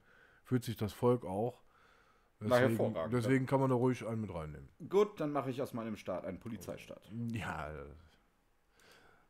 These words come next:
Speaker 1: So, äh, ja gut, minus hundert. Aber egal, trotzdem nehmen wir hier eine mit. Das bleibt.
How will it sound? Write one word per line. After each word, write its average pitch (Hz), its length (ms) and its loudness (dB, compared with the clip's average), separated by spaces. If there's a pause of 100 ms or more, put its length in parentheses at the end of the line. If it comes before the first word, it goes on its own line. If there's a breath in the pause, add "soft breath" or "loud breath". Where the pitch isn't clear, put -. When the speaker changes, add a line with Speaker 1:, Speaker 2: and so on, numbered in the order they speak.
(120)
Speaker 1:
So, 101 360 0 (180)
äh, 165 340 -6
ja 120 380 -10
gut, 110 360 -12
minus 113 300 -8
hundert. 147 480 -6 (480 soft breath)
Aber 104 140 -6
egal, 123 520 0 (160)
trotzdem 120 380 -6
nehmen 120 100 -2
wir 120 120 0
hier 120 160 0
eine 110 180 -2
mit. 147 340 -6 (3000)
Das 98 180 -10
bleibt. 139 680 -6